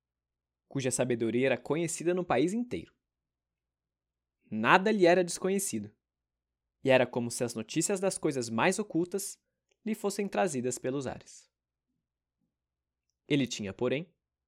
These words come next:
um costume estranho. Após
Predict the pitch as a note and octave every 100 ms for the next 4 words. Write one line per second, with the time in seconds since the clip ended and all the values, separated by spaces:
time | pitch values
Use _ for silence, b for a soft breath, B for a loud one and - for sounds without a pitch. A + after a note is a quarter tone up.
0 | _ _ _ B3+ B3 C4+ - A#3 B3 -
1 | F2+ - _ _ _ _ _ _ _ _
2 | _ _ _ - C3+ G#2+ -